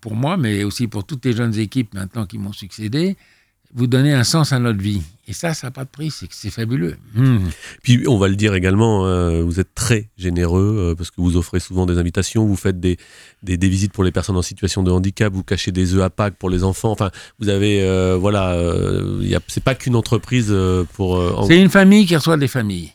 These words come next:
Speaker 2: Voilà, mais c'est important de le dire parce que
Speaker 1: Et les animaux sont présentés, et c'est les familles d'animaux. On voit pas d'animaux solitaires, euh,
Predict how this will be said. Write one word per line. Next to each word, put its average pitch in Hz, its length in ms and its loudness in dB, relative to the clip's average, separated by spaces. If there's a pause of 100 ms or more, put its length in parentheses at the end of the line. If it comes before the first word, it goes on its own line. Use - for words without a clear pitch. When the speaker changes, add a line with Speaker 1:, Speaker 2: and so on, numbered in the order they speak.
Speaker 2:
Voilà, 90 160 -2
mais 113 80 2
c'est 147 120 0
important 147 340 -4
de 143 60 0
le 131 80 2
dire 127 200 0
parce - 180 -4
que 92 500 0
Speaker 1:
Et 160 280 4
les 156 160 4
animaux 160 380 2
sont 160 160 0
présentés, 151 640 0
et 135 40 2
c'est 135 140 0
les 131 140 2
familles 165 340 2
d'animaux. 120 460 -2
On 92 40 -6
voit 104 160 -8
pas 139 140 -4
d'animaux 120 380 -6
solitaires, 123 760 -8
euh, 104 300 -10